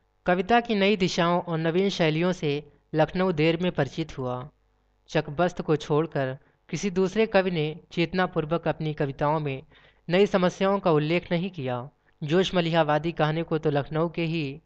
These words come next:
हैं, लेकिन उनका अधिकतर समय बाहर बीता और वहीं जीवन की अन्य समस्याओं से परिचित हुए।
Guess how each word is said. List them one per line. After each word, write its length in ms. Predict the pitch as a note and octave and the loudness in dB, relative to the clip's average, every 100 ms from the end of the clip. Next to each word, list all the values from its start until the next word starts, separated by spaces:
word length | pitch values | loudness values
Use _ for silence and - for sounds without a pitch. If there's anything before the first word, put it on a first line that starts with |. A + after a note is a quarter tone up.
| - | -6
हैं, 100 | E3 | -2
लेकिन 460 | D#3+ D#3+ F3 D#3+ E3 - - _ - | 0 -2 -2 -4 -6 -18 -20 _ -8
उनका 360 | F#3 F#3 G#3 F#3 | -4 2 4 4
अधिकतर 360 | F3+ G#3 G#3 | 0 0 0
समय 420 | F#3 E3 D#3 D3+ D#3 _ _ C#3+ | 0 0 0 -2 -6 _ _ 0
बाहर 360 | C#3+ D3+ F#3 | 2 2 0
बीता 380 | F3+ D#3 D#3+ C#3+ | 0 0 2 2
और 260 | - D3+ C#3+ | 2 0 2
वहीं 420 | D3 D#3+ E3 D#3+ - _ _ | 2 0 -4 -6 -14 _ _
जीवन 320 | D3 F#3 G#3+ | -2 0 2
की 160 | G3 G3 | 0 -2
अन्य 280 | F#3 F#3 F#3+ | 0 -2 -2
समस्याओं 560 | F3+ D#3+ D#3 E3 E3 | 0 -2 0 -2 0
से 300 | F3 D3 C3 - _ _ - | -2 -4 -6 -8 _ _ -2
परिचित 440 | D3 C3+ D#3+ - | -2 0 -4 -4
हुए। 240 | B2+ B2 | -6 -8